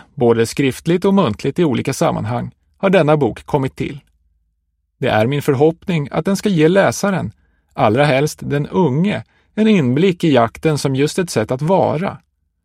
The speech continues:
och att det tar tid att bli en jägare. Jag vill tacka alla dem som inspirerat och stöttat mig. Särskilt min hustru Gitte, som lyssnat och läst med ett tålamod som bara en älskad hustru kan frammana.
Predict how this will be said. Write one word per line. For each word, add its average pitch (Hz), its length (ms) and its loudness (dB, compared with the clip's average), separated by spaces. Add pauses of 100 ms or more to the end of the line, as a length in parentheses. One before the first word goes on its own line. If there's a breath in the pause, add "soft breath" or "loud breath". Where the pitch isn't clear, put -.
(140)
och 208 140 0
att 175 80 -2
det 170 100 -2
tar 127 200 0
tid - 440 -4
att - 120 -12
bli 120 160 -4
en 110 120 -4
jägare. 131 480 -8 (1700)
Jag 143 120 0
vill 175 120 2
tacka 202 360 2
alla 190 240 4
dem 139 280 2
som 151 160 -2
inspirerat 139 720 0
och 120 140 -4
stöttat - 460 -2
mig. - 280 -10 (560)
Särskilt 143 400 2
min 185 120 2
hustru 156 380 0
Gitte, 151 520 -4 (320)
som 208 240 2
lyssnat 190 480 0
och 214 180 0
läst 135 400 0
med 131 120 0
ett - 80 -4
tålamod 139 580 2
som 139 180 -2
bara 113 180 2
en 180 100 0
älskad 165 440 -2
hustru 160 400 0
kan 160 180 -4
frammana. 123 540 -4